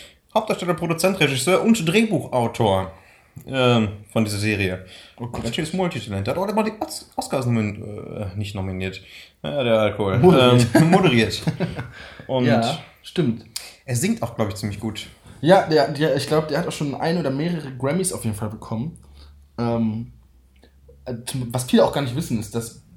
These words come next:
Speaker 2: zum Beispiel bei Family Guy, eine unfassbar gute Serie, äh, die die meisten auch kennen werden, natürlich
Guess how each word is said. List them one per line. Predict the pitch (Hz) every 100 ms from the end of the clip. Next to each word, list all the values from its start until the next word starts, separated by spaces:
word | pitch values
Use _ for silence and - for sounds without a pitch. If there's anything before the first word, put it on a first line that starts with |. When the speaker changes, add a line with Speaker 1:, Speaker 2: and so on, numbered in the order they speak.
| -
Speaker 2:
zum | -
Beispiel | 123 123
bei | 113
Family | 101 - 185 123 98
Guy, | 95 90 113 - - - _
eine | 95 101
unfassbar | 120 139 123 117
gute | 131 123
Serie, | 101 120 156 151 151 156 - _ -
äh, | 107
die | 107
die |
meisten | 110 127 117
auch | 101
kennen | - 151
werden, | 143 139
natürlich | 120 123